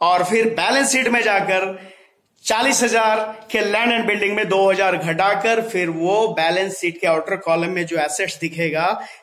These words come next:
चालीस हजार नहीं दिख करके वो अड़तीस हजार दिखेगा। तो ये amount में हो सकता है, percentage में भी हो सकता है कि depreciate building by five percent, depreciate building by ten percent।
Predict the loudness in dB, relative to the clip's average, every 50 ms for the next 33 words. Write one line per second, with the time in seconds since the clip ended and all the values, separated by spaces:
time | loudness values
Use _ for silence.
0 | _ 0 0 2 4 4 2 2 2 2 2 2 0 0 0 0 -2 -2 0 -2
1 | -2 -2 0 -2 0 2 2 4 4 4 2 0 -4 -6 -6 -4 -4 -6 -6 -6
2 | -10 -12 -12 -14 -16 -16 -18 -20 -20 _ _ _ _ _ _ _ _ _ _ _
3 | _ _ _ _ _ _ _ _ -6 -2 0 2 2 4 4 4 4 4 2 2
4 | 2 2 2 2 2 0 -2 -2 0 0 0 0 0 -2 -4 -8 -12 -16 -20 -4
5 | _ 0 0 2 2 2 4 4 4 4 4 4 4 4 4 2 2 0 -2 -4
6 | -4 -4 -4 -4 -2 -2 0 0 -2 -2 -6 -10 -18 -20 -20 -20 -4 -2 0 2
7 | 4 2 2 2 2 2 2 2 2 2 2 2 2 0 0 2 2 2 4 4
8 | 2 2 0 -2 -4 -8 -6 -2 -2 0 0 0 -2 -2 0 2 2 2 2 0
9 | 0 0 0 0 -2 -2 -4 -6 -10 -16 -20 -20 -20 -20 -6 -2 -2 0 2 0
10 | 0 0 0 0 0 2 0 0 0 0 0 0 0 0 0 0 0 0 0 0
11 | 0 0 -2 -2 -2 -4 -6